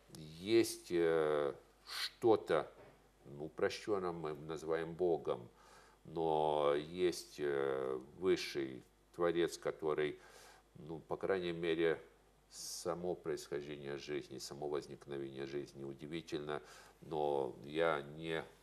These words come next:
согласен с Дарвином, что мы от обезьяны. Вы точно так же с этим не согласен, промежуточного звена нет совершенно. И теория, то, что вот, э, пан с Перми, это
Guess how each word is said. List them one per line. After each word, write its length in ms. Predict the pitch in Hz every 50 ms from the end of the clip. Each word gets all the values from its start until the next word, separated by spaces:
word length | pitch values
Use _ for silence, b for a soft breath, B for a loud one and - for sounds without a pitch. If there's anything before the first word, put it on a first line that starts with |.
| _ _
согласен 680 | - - - 78 73 73 76 76 73 - - - 73 69
с 100 | 64 64
Дарвином, 480 | - 85 85 82 82 82 76 69 69 -
что 220 | - - - 69
мы 300 | 67 67 73 73 71 - -
от 180 | 85 85 - 69
обезьяны. 720 | 67 65 73 78 73 71 73 76 71 69 65 64 64 62 62
Вы 120 | 73 78
точно 340 | 78 - 80 69 - - -
так 220 | - - 78 76 69
же 120 | 67 65
с 100 | - -
этим 280 | 69 - - 65 67 73
не 160 | 78 80 73
согласен, 600 | - - 69 65 69 76 69 65 - - - - - B B B B B B B B
промежуточного 840 | - 78 76 76 76 - 107 98 80 78 - - - 80 76 76 73
звена 460 | 67 67 71 78 73 76 80 80 80
нет 340 | 80 80 80 78 73 69 - - - - _ _ _
совершенно. 760 | - - 73 69 78 76 - - - 80 76 71 69 64 - B B B B B B B -
И 800 | - 85 85 87 90 90 90 90 87 87 87 85 85 82 78 -
теория, 600 | - 95 92 95 98 95 90 90 90 87 82 80
то, 220 | - - - 80 76
что 380 | - - - 82 82 82 80
вот, 240 | 76 78 78 78 - - - _ - -
э, 280 | 73 73 73 71 67 - - - - B B B B B _ _
пан 200 | - 82 78 73
с 80 | - -
Перми, 460 | - - 82 82 87 92 98 101 92
это 280 | 85 82 - - 82